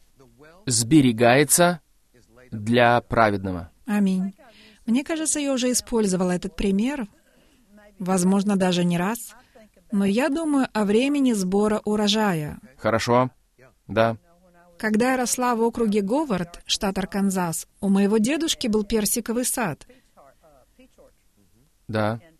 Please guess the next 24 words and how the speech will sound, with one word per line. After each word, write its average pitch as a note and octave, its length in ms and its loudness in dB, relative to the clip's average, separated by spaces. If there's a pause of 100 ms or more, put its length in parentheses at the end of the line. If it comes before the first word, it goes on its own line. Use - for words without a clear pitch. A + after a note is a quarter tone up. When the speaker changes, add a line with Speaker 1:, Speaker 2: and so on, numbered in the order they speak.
(120)
Speaker 2:
Фактически, - 520 -4
это - 200 -2
была G#3+ 220 2
моя G#3+ 220 2
первая A3 440 0
работа A3 500 0
за F#3 140 -2
пятьдесят G3+ 540 -4
центов F#3+ 400 -2
в F#3+ 60 -4
день. G3 400 -2 (520)
Я G3+ 160 0
получала, G#3+ 460 0
кажется, G#3 440 -2
доллар G3+ 480 0
в F3+ 60 -4
день F3+ 280 0
за F#3 100 -2
то, A3+ 100 -6
что A3 140 -4
отвечала G3+ 460 -2
на G3+ 160 2
телефонные F#3+ 640 0
звонки. A3+ 640 -2